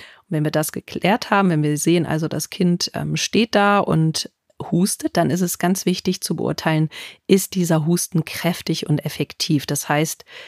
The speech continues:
wenn das nicht ausreicht, wir merken, es bekommt nicht richtig gut Luft, dann müssen wir natürlich schnell handeln. Und da ist die erste Maßnahme, dass wir bis zu fünf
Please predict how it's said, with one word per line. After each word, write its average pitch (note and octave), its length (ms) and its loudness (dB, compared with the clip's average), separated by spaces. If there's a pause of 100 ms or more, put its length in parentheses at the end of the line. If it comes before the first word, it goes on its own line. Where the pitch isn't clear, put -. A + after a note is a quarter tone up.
(140)
wenn F3 500 6
das - 280 -4 (160)
nicht - 440 2
ausreicht, - 800 -2
wir D3+ 160 -2
merken, D#3+ 440 0
es - 160 -4
bekommt D3+ 400 -4
nicht - 180 -8
richtig - 380 -8
gut - 260 -8 (140)
Luft, E3+ 460 2
dann F#3 220 4
müssen F#3 240 2
wir D#3+ 100 0
natürlich D3+ 500 -4
schnell C#3 300 -4
handeln. D3+ 500 2 (500)
Und D#3+ 160 -4
da E3 120 2
ist - 200 -4
die - 100 -4
erste A3+ 460 0
Maßnahme, F#3 640 2
dass - 240 -4
wir D3 120 -2
bis D3+ 220 -6
zu C#3+ 140 -6
fünf - 600 2